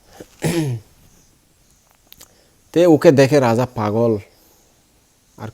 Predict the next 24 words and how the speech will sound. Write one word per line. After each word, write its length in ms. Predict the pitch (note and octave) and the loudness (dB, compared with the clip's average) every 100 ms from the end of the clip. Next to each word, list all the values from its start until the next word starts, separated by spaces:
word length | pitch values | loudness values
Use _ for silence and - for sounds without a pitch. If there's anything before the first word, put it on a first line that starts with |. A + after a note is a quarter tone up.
| - | -8
কিছুই 280 | C#3 F#3 F3 | -4 -2 -2
চিন্তা 260 | C3+ A#2 | -6 -8
করতেছে 340 | G2+ - A2 G#2 | -10 -14 -20 -20
না। 120 | A#2 _ _ _ _ - | -20 _ _ _ _ 0
একবার 720 | C#3 C#3 - C3 A#2+ E3 F3 | 2 2 0 -4 0 2 2
কামনা 420 | - B2+ C3+ C#3+ | 0 -2 -2 -2
করেছিল, 720 | - A#2+ B2 - B2 A#2+ A2 | -2 -4 -4 -4 -2 -2 -2
তাই 560 | G2+ _ G2 A2 A#2 G#2 | -6 _ -6 -2 -2 -4
জন্ম 440 | F2+ A#2+ B2+ C3+ | -6 -6 -4 -4
জন্মান্তর 720 | G2 A2 B2 D#3 E3+ E3 C#3+ A#2 - | -4 -6 -4 -4 -2 0 0 -2 -6
পাগল 320 | G#2 A2 E3 D#3 | -8 -2 -2 -2
হয়েছিল 380 | C3+ B2+ A2+ A2 | -6 -8 -8 -8
অনেক 440 | - C3+ D#3+ F3+ C#3 | -8 -6 -6 -4 -4
অনেক 240 | C3 B2 | -4 -4
লোক 220 | G#2+ G2 | -6 -8
তাকে 240 | F#2+ G2 G2+ | -12 -16 -16
দেখে, 280 | F#2+ - A#2 _ _ _ _ _ _ - | -16 -18 -20 _ _ _ _ _ _ -12
এতই 380 | G#2+ A#2 F3 | -10 -2 -2
সুন্দরী 480 | D3+ - C3+ B2+ A#2+ | -2 -4 -6 -4 -4
হয়েছিল। 400 | G#2+ G2+ - G#2+ A#2 _ _ _ _ _ _ _ - _ _ _ _ _ _ _ _ _ | -6 -10 -14 -16 -18 _ _ _ _ _ _ _ -20 _ _ _ _ _ _ _ _ _
এই 240 | - F#3 F#3+ | 4 6 8
উন্মা 280 | D#3+ E3 | 6 6
দয়ন্তীর 380 | D#3+ E3 D#3+ E3+ | 6 4 4 2
জীবনটা 580 | A#2+ A#2+ B2+ C3 C#3+ | 2 0 0 0 -2